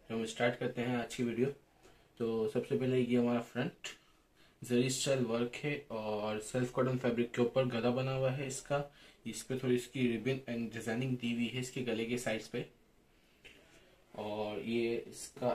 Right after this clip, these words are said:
embroidered दामन border है Net fabric के ऊपर।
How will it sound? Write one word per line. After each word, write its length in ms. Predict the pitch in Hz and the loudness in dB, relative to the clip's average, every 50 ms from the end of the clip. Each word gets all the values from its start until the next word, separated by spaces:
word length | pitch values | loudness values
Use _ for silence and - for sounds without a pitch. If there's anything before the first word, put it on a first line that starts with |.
| - | 0
embroidered 460 | 120 117 113 110 117 113 113 120 131 131 - - | -2 -4 -2 0 2 2 2 2 0 -2 -4 -4
दामन 320 | - 113 110 113 123 131 127 | -4 -2 0 0 2 2 4
border 260 | 131 131 131 131 135 131 | 4 4 4 2 0 -2
है 180 | 131 131 139 131 131 - - _ _ _ _ _ _ _ _ _ _ _ _ _ _ _ _ _ _ _ _ _ _ _ _ _ _ _ _ _ _ _ _ _ _ _ _ _ _ _ - - - - - - - - - _ _ | 0 -2 -2 -2 -4 -8 -14 _ _ _ _ _ _ _ _ _ _ _ _ _ _ _ _ _ _ _ _ _ _ _ _ _ _ _ _ _ _ _ _ _ _ _ _ _ _ _ -20 -20 -20 -20 -20 -20 -20 -20 -20 _ _
Net 240 | - 117 117 120 - - | -2 0 0 0 0 0
fabric 360 | - 139 123 123 127 127 - | 2 2 4 4 4 2 0
के 80 | - 139 | 2 0
ऊपर। 320 | 127 127 - 139 143 - | 0 0 0 -2 -4 -4